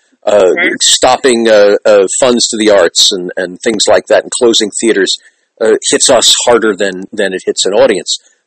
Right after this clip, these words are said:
Speaker 1: But this is a different one. Here's the extraordinary on this one. It hits everybody. What's theater going to look like when this is over?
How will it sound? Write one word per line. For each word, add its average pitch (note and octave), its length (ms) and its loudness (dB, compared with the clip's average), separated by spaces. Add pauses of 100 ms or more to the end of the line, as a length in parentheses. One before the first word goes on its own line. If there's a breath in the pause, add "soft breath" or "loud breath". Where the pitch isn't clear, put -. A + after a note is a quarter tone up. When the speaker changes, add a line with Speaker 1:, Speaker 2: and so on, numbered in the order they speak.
Speaker 1:
But A2+ 200 0
this - 260 0
is - 120 -2
a F#3 60 -2
different - 360 -2
one. D2 120 -6
Here's C#3 240 0
the F#2+ 80 0
extraordinary G2+ 580 0
on F2 120 -2
this - 200 -4
one. F3+ 220 -2
It - 120 -8 (160)
hits - 300 -2 (320)
everybody. G2 720 0 (560 soft breath)
What's F#3 480 0
theater A3+ 240 2
going F#3+ 220 4
to E3 100 2
look D#3+ 220 4
like A#2+ 200 2
when A2+ 140 0
this A#2 180 0
is A2 140 2
over? G2 420 2